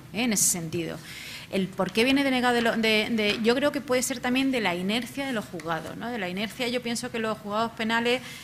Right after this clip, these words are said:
eh, y no penales tienen esa inercia quizás muchas veces pensar que la expulsión es contraria a los intereses del, del condenado e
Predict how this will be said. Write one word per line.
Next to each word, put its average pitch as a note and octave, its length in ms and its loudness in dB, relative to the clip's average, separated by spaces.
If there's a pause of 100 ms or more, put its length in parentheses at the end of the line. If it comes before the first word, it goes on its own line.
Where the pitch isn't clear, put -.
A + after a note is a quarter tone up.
(140)
eh, - 300 -8
y F#3+ 60 0
no G3+ 140 0
penales A#3 420 2
tienen A3 200 -2
esa G#3+ 160 -4
inercia G#3+ 340 -4
quizás A3 320 -4
muchas A3 300 -6
veces A3+ 340 -6 (260)
pensar A3+ 640 2 (300)
que G#3 120 0
la F#3+ 80 0
expulsión A3 680 -2 (240)
es G#3 160 -2
contraria A3+ 840 2 (240)
a G3 120 0
los G3+ 120 0
intereses G3+ 460 -2
del, G3+ 420 0
del G3 540 0
condenado C4 720 4 (240)
e G#3 40 -6